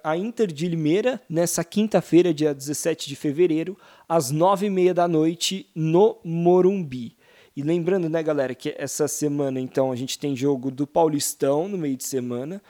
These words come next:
aí o São Paulo joga de novo pelo Paulistão no final de semana, e aí no meio da semana que vem, é, já tem confronto pela Copa do Brasil contra a Campinense, né?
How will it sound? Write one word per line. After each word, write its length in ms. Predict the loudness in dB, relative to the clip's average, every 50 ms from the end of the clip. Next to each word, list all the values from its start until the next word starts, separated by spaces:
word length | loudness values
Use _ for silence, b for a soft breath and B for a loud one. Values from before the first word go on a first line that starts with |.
| b b b
aí 80 | -4 -4
o 60 | -2
São 160 | 0 -2 -2
Paulo 220 | 0 0 0 0 2
joga 260 | 0 0 0 0 -2
de 140 | -2 -2 0
novo 280 | 0 0 0 -2 -4
pelo 240 | -4 -4 -4 -4 -2
Paulistão 600 | -2 -2 -2 -2 -2 -4 -6 -4 -4 -4 -2 -2
no 200 | -2 -2 -2 -2
final 320 | -4 -4 -2 0 0 0 0
de 60 | -2
semana, 560 | -4 -4 -4 -4 -4 -4 -6 -6 -8 -12 -14 b b b b b b
e 80 | 2 4
aí 120 | 4 4
no 140 | 2 2 0
meio 300 | 2 2 2 2 2 2
da 100 | 2 2
semana 340 | 2 2 0 0 0 0 -2
que 160 | -2 -4 -6
vem, 380 | -6 -4 -4 -4 -6 -6 -10 -12 b b b b b b
é, 280 | -6 -4 -2 -2 0 -2
já 260 | 0 2 2 2 2
tem 280 | 0 -2 -2 -2 -2 -2
confronto 720 | -2 -2 -4 -4 -4 -6 -6 -4 -4 -4 -4 -6 -6 -8
pela 300 | -4 0 0 2 2 0
Copa 320 | -2 0 -2 -2 -2 -2 -4
do 80 | -6
Brasil 500 | -4 -2 0 0 -2 -2 -2 -2 -2 -2 -4
contra 480 | -8 -8 -6 -6 -6 -4 -4 -4 -6 -6 _ _ _ -18 -12
a 160 | -8 -8 -8
Campinense, 840 | -8 _ -6 -6 -6 -4 -6 -8 -6 -6 -8 -8 -10 -12 -14 -14 -12
né? 160 | -14 -14 -16